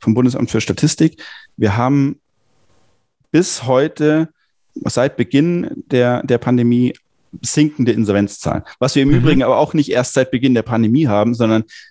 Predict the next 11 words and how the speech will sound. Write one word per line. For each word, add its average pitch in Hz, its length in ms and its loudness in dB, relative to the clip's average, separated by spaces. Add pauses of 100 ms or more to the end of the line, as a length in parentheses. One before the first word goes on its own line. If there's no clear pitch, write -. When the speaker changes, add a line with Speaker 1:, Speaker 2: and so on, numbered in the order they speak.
(120)
Speaker 1:
die - 60 -4
Insolvenzzahlen 120 800 0
sinken 165 600 0 (420)
meines 131 340 0
Wissens 131 640 -2 (800)
stetig - 840 -2 (420)
seit 120 400 -2
ungefähr 123 400 0
zehn 92 240 0
Jahren. - 320 -6 (160)
Speaker 2:
Mhm. 123 320 0